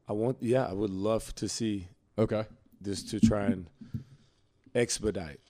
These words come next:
Speaker 1: And I hope, I'm really, really rooting for them to get this right.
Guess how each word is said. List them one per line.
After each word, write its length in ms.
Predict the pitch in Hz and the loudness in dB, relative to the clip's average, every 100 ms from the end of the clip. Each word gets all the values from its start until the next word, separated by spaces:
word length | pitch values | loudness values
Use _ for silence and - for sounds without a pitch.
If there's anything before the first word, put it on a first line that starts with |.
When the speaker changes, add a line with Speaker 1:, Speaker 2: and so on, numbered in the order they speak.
| - - | -20 -12
Speaker 1:
And 140 | 104 92 | -6 -4
I 40 | |
hope, 300 | 90 107 101 - | 2 0 0 -2
I'm 240 | 95 95 | -2 2
really, 300 | 104 117 113 | 2 4 4
really 260 | 101 101 98 | 2 0 0
rooting 380 | 98 98 92 87 - - - - | -4 -6 -8 -14 -20 -20 -20 -20
for 140 | - | -2
them 160 | 107 101 | 0 0
to 60 | |
get 200 | 95 98 | -4 -6
this 220 | 104 92 | -6 -8
right. 220 | 92 82 | -8 -10